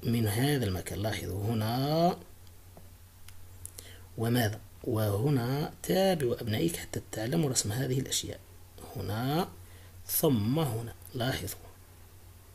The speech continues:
هكذا. هذا الجزء الأول. نأتي الآن إلى الجزء الثاني اللي هو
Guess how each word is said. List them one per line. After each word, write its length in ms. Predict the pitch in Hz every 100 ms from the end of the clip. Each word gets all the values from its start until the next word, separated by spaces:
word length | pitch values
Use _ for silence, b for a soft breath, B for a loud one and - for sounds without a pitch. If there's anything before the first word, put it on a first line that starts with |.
| - - - - - - - - - - - - - - - -
هكذا. 440 | - 104 90 - - - - - - - - - - -
هذا 200 | 117 135
الجزء 200 | 165 92
الأول. 280 | 98 95 107 B B B -
نأتي 340 | 202 220 -
الآن 220 | 139 208
إلى 200 | 208 165
الجزء 200 | 139 131
الثاني 320 | - - 190
اللي 140 | 185 139
هو 280 | 127 170